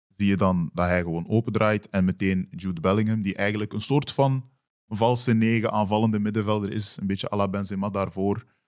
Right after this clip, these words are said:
ehm, die altijd die diepgang ging opzoeken, samen met Vinicius. In dit geval is het Jude Bellingham. Eh, paas komt niet aan, maar je ziet wel gewoon een patroon dat ze gaan, eh, proberen verder zetten in deze wedstrijd.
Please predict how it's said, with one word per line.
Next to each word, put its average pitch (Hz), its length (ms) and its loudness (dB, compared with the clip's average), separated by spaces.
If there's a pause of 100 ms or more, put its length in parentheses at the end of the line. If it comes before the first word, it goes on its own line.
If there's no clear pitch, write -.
(260)
ehm, 90 460 2
die 98 280 -2
altijd 98 320 2
die 90 120 -2
diepgang 95 400 -2
ging 87 220 -2
opzoeken, 131 580 0 (300)
samen 101 340 2
met 95 140 0
Vinicius. 110 560 -2
In 104 60 -2
dit 98 160 0
geval 95 300 -2
is 92 80 -10
het 92 140 -4
Jude 95 180 -6
Bellingham. 110 440 -2 (460)
Eh, 95 240 4 (100)
paas 117 240 2
komt 101 160 -2
niet 120 320 4
aan, 120 280 4
maar 107 140 -2
je 104 80 -2
ziet 98 160 -10
wel 107 180 0
gewoon 104 180 -2
een 98 80 0
patroon 92 480 2
dat 90 140 -2
ze 87 80 -6
gaan, 85 380 -2
eh, 85 220 -4
proberen 90 340 0
verder 87 260 0
zetten 87 280 -2
in 90 140 0
deze 95 280 2
wedstrijd. 92 600 0